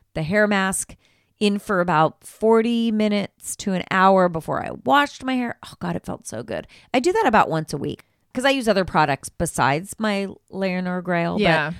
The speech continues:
Speaker 1: But I love it. I love the oil. I use the oil every night on my face.
Speaker 2: Yeah, I use the
Speaker 1: Um,
Speaker 2: oil a lot, too.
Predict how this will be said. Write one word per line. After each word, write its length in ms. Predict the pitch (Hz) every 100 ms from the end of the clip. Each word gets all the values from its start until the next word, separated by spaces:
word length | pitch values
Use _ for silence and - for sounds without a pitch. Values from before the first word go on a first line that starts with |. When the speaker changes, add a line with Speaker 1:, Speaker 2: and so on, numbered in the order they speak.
| - -
Speaker 1:
But 60 |
I 40 | 190
love 220 | 185 180
it. 80 | 190
I 40 |
love 180 | 175 170
the 100 | 170 170
oil. 260 | 165 175
I 40 | 180
use 120 | 165
the 80 | -
oil 280 | 175 160 - _
every 240 | 220 254 247
night 160 | 170
on 80 | 139
my 80 | 123
face. 480 | - - - - - _ -
Speaker 2:
Yeah, 200 | 196 165
I 40 |
use 200 | 170 165
the 80 | 151
Speaker 1:
Um, 60 | 151
Speaker 2:
oil 260 | 151 156
a 40 | 147
lot, 240 | 131 -
too. 300 | - 151 151